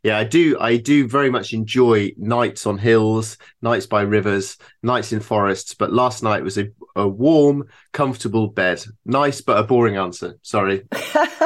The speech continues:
Speaker 2: Oh, that's quite all right. Alistair, I'm always fascinated with how people became the person they are when I meet them and speak to them. And you've written a bit about some of your early exploits in your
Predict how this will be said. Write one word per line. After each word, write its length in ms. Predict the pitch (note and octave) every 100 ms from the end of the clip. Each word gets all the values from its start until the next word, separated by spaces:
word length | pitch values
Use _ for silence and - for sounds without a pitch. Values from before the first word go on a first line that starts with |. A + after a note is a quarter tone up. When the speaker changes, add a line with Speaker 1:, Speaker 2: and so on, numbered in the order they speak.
| A3
Speaker 2:
Oh, 200 | G#2 G2 - - - - _
that's 160 | F#3+
quite 280 | - G#3+ G#3
all 120 | F#3+
right. 300 | F3+ F3 E3 - - - - _
Alistair, 520 | C4 C4+ C4+ A3 G3
I'm 160 | F3 G#3+
always 380 | - B3+ C4+ C4
fascinated 520 | - G#3 G3 G#3 F3+
with 100 | F3
how 180 | G3 F#3
people 480 | F#3 F#3 G3 E3+ _ _ _
became 680 | F#3+ - - F#3+ F#3 F3 E3
the 80 | D#3+
person 460 | D3 F3 E3+ E3+ D#3
they 140 | D#3
are 400 | D#3 D3 - C#3 - - - -
when 200 | - D#3+
I 420 | E3+ D#3+ D3+ D#3 D3+
meet 220 | F3+ F3+
them 160 | - C#3
and 140 | C#3+
speak 280 | - G3+ -
to 80 | -
them. 340 | C3+ C#3 C#3+ - -
And 380 | E3 D#3 D3+ - - -
you've 240 | - C#4+ C#4
written 220 | D4+ -
a 40 |
bit 240 | G3 C4 E3
about 240 | F3+ E3+
some 200 | - F#3
of 40 | F3
your 160 | E3+
early 380 | E3 F3+ F3 D#3+
exploits 540 | D#3+ - - C#3+ C3+
in 140 | E3+ D#3+
your 360 | D#3 D3+ C#3+